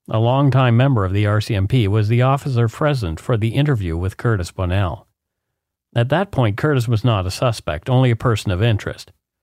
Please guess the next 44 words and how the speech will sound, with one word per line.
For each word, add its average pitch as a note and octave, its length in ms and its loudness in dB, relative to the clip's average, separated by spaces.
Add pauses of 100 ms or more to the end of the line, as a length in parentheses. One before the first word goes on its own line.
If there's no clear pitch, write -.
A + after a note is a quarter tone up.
(160)
According D#3 380 2
to A2 80 2
court D3+ 280 0
documents, G#2+ 600 0 (100)
Constable C#3+ 480 0
Minville A2+ 420 2
felt C3 320 -2
that B2+ 180 -2
the C#3+ 140 2
interview G#2+ 380 0
was A2 320 0 (320)
unremarkable. B2+ 920 0 (260)
Quote, F#2+ 400 -2 (540)
"The A#2+ 180 4
interview D3+ 440 2
was B2 300 2
video C3+ 380 4
and B2+ 100 4
audio A2+ 340 2
recorded. A2 680 0 (300)
Curtis A#2 420 0
told B2+ 240 2
the A#2+ 140 4
officer A2+ 440 0
that A2+ 200 0
he C3 160 2
had C3 120 2
been A#2+ 200 4
with A#2+ 160 2 (120)
Dean E3+ 240 4
Bunnell G#2+ 380 2
all F3 180 2
night C#3+ 280 2
drinking A#2 400 2
and F#2+ 240 -2
did C3+ 180 0
not C#3+ 340 0
take G#2+ 360 -4
Dean C#3 260 4
Bunnell B2 400 2
to C3+ 140 0
his A#2+ 140 2
home G2 260 2
until, G#2 340 0